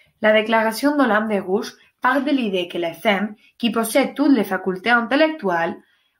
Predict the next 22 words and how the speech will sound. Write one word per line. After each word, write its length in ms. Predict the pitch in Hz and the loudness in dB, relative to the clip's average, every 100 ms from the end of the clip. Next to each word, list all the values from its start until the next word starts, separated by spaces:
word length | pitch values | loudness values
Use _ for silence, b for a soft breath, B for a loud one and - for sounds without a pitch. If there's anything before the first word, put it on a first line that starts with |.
| - | 0
ont 200 | 320 330 | 0 2
par 160 | 247 | 0
nature 440 | 208 180 - 233 269 | -2 -6 -8 -8 -4
les 160 | 214 190 | -4 -2
mêmes 240 | 190 185 | -4 -6
droits 240 | 185 202 | -4 -4
que 140 | 226 247 | -2 -4
les 240 | 226 185 | -6 -6
hommes. 320 | 165 151 143 147 _ _ _ - | -10 -12 -16 -20 _ _ _ -10
La 100 | 180 | -6
nation 480 | 165 160 - 202 262 B B B | -4 -6 0 0 0 B B B
est 80 | 311 | 2
définie 400 | 370 320 254 254 | 2 2 0 0
comme 200 | 247 208 | 2 2
la 100 | 190 | 2
réunion 460 | 190 190 196 240 | 0 -2 0 -2
de 100 | 254 | -2
la 160 | 208 180 | 0 -2
femme 260 | 202 202 214 | -2 -2 0
et 60 | |
de 120 | 196 | -2
l'homme 400 | 175 208 233 170 | 0 0 0 -4